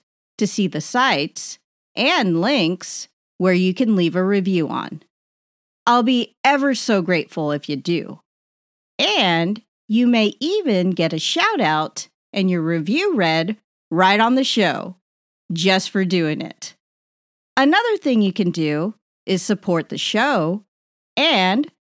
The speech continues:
buy me a coffee. If you know me, you know how much I love coffee.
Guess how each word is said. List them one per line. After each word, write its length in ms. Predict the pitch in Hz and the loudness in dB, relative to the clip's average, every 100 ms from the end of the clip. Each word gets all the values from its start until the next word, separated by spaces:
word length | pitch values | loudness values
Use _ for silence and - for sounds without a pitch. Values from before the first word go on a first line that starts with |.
| - | -10
buy 320 | 175 165 165 | 0 2 4
me 220 | 175 190 | 2 2
a 60 | 240 | 0
coffee. 640 | - 370 427 320 160 - - _ _ _ _ _ _ _ | 0 0 0 -4 -6 -6 -14 _ _ _ _ _ _ _
If 220 | 240 240 | -2 0
you 260 | 294 392 415 | 2 2 0
know 200 | 370 392 | 0 4
me, 500 | 285 202 185 196 220 _ _ _ - | 4 4 2 0 -4 _ _ _ -4
you 280 | 226 349 370 | -2 2 2
know 460 | 226 196 196 - - | 4 2 2 -2 -10
how 280 | - 202 170 | -2 0 2
much 460 | 165 190 214 - | 2 2 0 -2
I 120 | 220 180 | -2 0
love 220 | 175 170 | -2 -2
coffee. 600 | 156 131 151 - - | -2 -4 -6 -14 -16